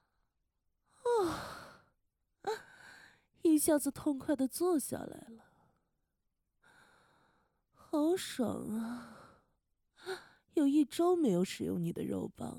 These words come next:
了，感觉浑身的汗毛都爽得立起来了。啊，啊，啊，啊，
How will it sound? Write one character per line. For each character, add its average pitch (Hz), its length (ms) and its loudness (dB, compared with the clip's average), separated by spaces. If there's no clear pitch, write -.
了， - 240 -20
感 269 240 -2
觉 269 120 2
浑 262 260 0
身 302 180 -2
的 330 80 0
汗 302 240 -4
毛 180 680 -2
都 349 160 -2
爽 - 320 -4
得 160 80 0
立 294 240 2
起 - 260 -8
来 - 120 -16
了。 - 420 -20
啊， 311 100 -4
啊， 370 100 -4
啊， 247 560 -4
啊， - 720 -4